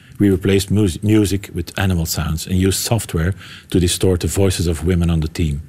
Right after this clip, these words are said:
to make them sound only a little bit like men. What's happened in Syria over the past seven years, no history book can contain,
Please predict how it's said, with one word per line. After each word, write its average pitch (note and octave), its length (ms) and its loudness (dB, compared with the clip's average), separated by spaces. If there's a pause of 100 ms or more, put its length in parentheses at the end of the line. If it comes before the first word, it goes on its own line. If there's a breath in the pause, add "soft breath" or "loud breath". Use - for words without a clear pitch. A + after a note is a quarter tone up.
(180 loud breath)
to E2+ 100 -2
make E2+ 160 2
them E2+ 120 0
sound F#2+ 340 0
only G2+ 240 4
a F2+ 60 2
little A2+ 280 4
bit F#2+ 260 -2 (220 loud breath)
like E2 300 -6
men. D2+ 260 -6 (1000 loud breath)
What's G2+ 180 0
happened C#3+ 320 2
in A2 80 2
Syria C#3+ 600 2
over G#2 180 0
the G2+ 80 2
past A#2+ 280 0
seven A#2+ 260 2
years, F#2+ 420 0 (240 loud breath)
no A2+ 140 4
history B2 380 2
book G2+ 200 0
can G2 180 -2
contain, E2+ 540 -4